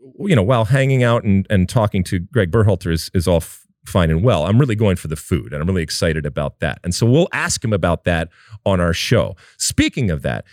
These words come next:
uh, you will he-, you will be hearing this, most of you will be hearing this before, um, the show a-, actually comes out. Uh, you probably won't be able to get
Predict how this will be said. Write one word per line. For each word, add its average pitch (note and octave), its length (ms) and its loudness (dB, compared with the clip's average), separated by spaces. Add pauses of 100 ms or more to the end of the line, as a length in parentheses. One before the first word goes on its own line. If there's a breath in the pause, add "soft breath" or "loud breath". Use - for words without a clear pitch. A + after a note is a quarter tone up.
(340 soft breath)
uh, C3 260 2
you D#3 240 6
will G#3 220 4
he-, - 240 -4
you E3 180 4
will B3+ 80 4
be E3 140 2
hearing A2+ 340 2
this, D#2+ 260 -2
most A3 300 2
of D2+ 80 -4
you E2 100 0
will E2 100 2
be E2 100 0
hearing G2 320 2
this D2 220 -2 (120)
before, G2+ 800 0 (920)
um, D#2+ 600 0 (260)
the G#2+ 140 2
show G2 500 2 (160)
a-, G2+ 180 -6
actually G2 380 -2
comes E2+ 480 0
out. - 340 -10 (540 loud breath)
Uh, G2+ 280 2 (340)
you B2+ 100 -2
probably G#3 260 2
won't E3+ 140 2
be D3+ 100 2
able C#3+ 140 0
to B2+ 80 2
get B2 240 -2